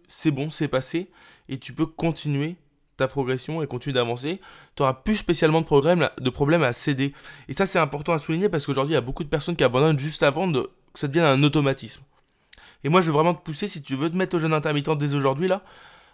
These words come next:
à te dire, ok, tu te laisses quatre-vingt-dix jours, quatre-vingt-dix jours, tu vas rester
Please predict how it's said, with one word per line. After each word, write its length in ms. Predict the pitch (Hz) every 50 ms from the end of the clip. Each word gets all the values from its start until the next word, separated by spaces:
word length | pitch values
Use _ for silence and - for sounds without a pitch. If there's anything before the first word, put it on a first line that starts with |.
| _ _
à 140 | - 143 139
te 80 | 131
dire, 260 | 156 143 151 175 170 - -
ok, 200 | 151 156 143 170 170 180 196 185 - - _ _ _ _ _ _ _ _ _ _ _ _ _
tu 140 | - 139 135
te 100 | 123 151
laisses 220 | 165 175 170 -
quatre-vingt-dix 520 | _ - 180 180 - 190 170 170 160 151 147
jours, 260 | 143 160 156 - _
quatre-vingt-dix 460 | - 185 180 - 180 165 170 165 156
jours, 180 | 151 175 170 -
tu 80 | -
vas 80 | 139 123
rester 480 | 131 131 - _ - 175 - - _